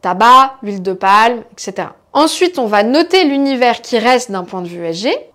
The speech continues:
et on exclut de cet univers une partie des notes les plus faibles.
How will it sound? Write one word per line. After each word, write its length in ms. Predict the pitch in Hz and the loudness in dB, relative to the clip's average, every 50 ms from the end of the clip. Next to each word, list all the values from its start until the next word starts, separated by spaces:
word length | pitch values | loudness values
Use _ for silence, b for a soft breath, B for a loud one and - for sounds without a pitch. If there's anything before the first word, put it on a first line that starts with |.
| _ _ _ | _ _ _
et 220 | 302 349 - - | 2 2 2 2
on 220 | - 254 247 247 254 | 0 -2 -2 0 0
exclut 500 | 285 285 285 - - - - 294 302 254 | -2 -2 -4 -8 -14 -6 -2 -2 0 0
de 100 | 202 214 | -2 -4
cet 280 | 202 - 190 185 - | -4 -6 -8 -8 -8
univers 360 | 196 196 196 208 277 339 440 403 | -10 -10 -4 -2 -2 -2 0 -2
une 100 | 302 254 | -4 -4
partie 400 | 233 - 262 254 254 - - 339 | -2 -2 -2 -2 -2 -6 -8 -6
des 140 | 277 254 254 | -2 -2 -2
notes 260 | 233 247 302 381 370 | 0 0 -2 -2 -2
les 120 | 370 311 285 | -2 -4 -4
plus 200 | - - 294 294 | -4 -6 -8 -8
faibles. 400 | - - - 226 190 - 160 | -6 -2 0 0 0 0 -6